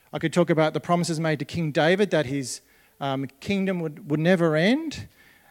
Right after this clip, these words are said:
And I could talk about how that was fulfilled in Jesus. I could talk about,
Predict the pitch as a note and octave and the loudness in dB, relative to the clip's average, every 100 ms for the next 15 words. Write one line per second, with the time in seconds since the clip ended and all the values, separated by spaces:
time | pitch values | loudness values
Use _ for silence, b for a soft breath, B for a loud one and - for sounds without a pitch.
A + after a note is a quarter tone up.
0 | - D#3 E3 E3+ - F3 E3 E3 C#3+ D#3+ | -4 2 4 4 4 4 6 4 4 4
1 | D3+ D#3+ D#3+ D#3+ E3+ - D#3+ F3 F3 F3 | 4 2 -2 -2 -4 -8 -4 -2 -2 -2
2 | D#3+ F3+ G#3+ G3+ E3 F3 F#3 F3+ D#3 D#3+ | -2 -4 2 4 4 4 2 2 0 0